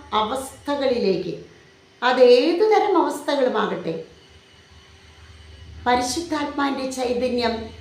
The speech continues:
ചലിച്ചുകൊണ്ടിരുന്നാൽ, പ്രിയപ്പെട്ടവരെ, ഈ വചനം, ഏഹ്, ലൂക്ക ഒന്നേ മുപ്പത്തഞ്ചും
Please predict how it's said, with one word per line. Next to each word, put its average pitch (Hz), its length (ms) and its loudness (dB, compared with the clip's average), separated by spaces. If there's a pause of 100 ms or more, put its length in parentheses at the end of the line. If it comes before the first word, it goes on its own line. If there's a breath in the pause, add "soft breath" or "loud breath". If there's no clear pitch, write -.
(180)
ചലിച്ചുകൊണ്ടിരുന്നാൽ, 254 1300 0
പ്രിയപ്പെട്ടവരെ, 330 680 0 (260 loud breath)
ഈ 381 140 8
വചനം, 285 500 2 (840)
ഏഹ്, 214 420 -2
ലൂക്ക 262 280 -2
ഒന്നേ 254 300 2
മുപ്പത്തഞ്ചും 269 800 -2